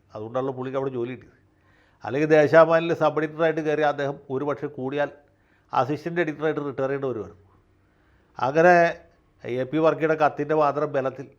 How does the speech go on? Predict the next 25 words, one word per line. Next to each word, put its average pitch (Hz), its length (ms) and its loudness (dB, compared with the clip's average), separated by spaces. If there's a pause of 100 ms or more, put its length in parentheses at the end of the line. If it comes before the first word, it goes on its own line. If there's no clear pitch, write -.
(300)
സർവകലാശാല 147 680 2
അധ്യാപകനായ 143 580 0 (120)
ഇദ്ദേഹം 123 280 -8 (760)
അന്ന് 151 160 -2
മുതൽക്ക് 175 380 4
ഇന്ന് 160 120 -2
വരെ 160 160 2
ധർമാധർമ്മങ്ങളെക്കുറിച്ച് 156 1040 0
മാത്രം 139 280 -2
ഇങ്ങനെ 143 160 -6
ഇടതിരിച്ച് 139 460 -4 (200)
വിശദീകരിച്ച് 135 580 -8
വിശകലനം 131 460 -8
ചെയ്ത് 131 220 -6
മുന്നേറിക്കൊണ്ടിരിക്കുകയാണ്. 120 760 -12 (880)
മഹാത്മജിയോടൊരു 143 640 -4 (160)
കുട്ടി 127 280 -8
ചോദിച്ചു, 123 300 -8 (840)
"എന്താണ് 139 300 -2
ജനാധിപത്യം?" 120 640 -8 (300)
സത്യത്തിൽ 127 420 -4
ഈ 156 120 0 (100)
കുട്ടി 139 180 -4 (100)
ഒരു 139 120 0 (140)
ചോദ്യവും 135 280 -4